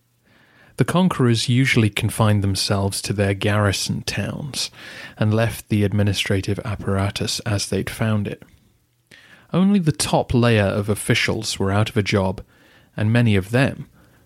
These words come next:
had fled to Byzantium. If you were a Monophysite Christian, or even a low-level bureaucrat, then the arrival of the Arabs might have been a positive development.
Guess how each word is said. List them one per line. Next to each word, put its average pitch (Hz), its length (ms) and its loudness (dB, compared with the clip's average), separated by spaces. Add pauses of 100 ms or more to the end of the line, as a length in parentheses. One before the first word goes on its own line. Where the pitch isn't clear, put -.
had - 140 -4
fled - 320 -2
to - 80 -6
Byzantium. 104 720 2 (1600)
If 135 160 -2
you 202 140 2
were 160 420 0
a 117 140 0
Monophysite 110 720 0
Christian, - 480 -6 (540)
or 104 160 0
even 110 200 0
a 101 60 0
low-level 104 680 0
bureaucrat, 104 760 -4 (520)
then 123 160 2
the 123 100 4
arrival 139 400 2
of 117 80 0
the 120 140 4
Arabs 123 360 2
might 120 260 2
have - 120 -16
been 98 340 0
a 87 80 -4
positive 101 540 0
development. - 640 -2